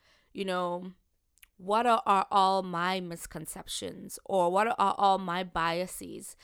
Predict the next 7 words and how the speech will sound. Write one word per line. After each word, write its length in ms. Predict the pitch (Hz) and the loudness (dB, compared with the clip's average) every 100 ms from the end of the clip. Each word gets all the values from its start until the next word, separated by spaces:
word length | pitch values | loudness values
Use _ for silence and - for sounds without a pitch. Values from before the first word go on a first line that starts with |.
| - - - | -20 -10 -2
that 120 | 180 | 0
I 120 | 185 | 0
have 400 | 175 185 185 185 | 0 0 0 -2
around 800 | 175 175 170 175 170 202 190 - _ _ _ _ | -4 0 2 2 -2 -8 -14 -18 _ _ _ _
Instagram 760 | 196 - - 185 180 185 196 190 | -8 -6 -6 -6 -6 -4 -4 -6
and 360 | 165 160 165 | -6 -8 -10
the 420 | 165 165 165 165 | -6 -4 -2 -4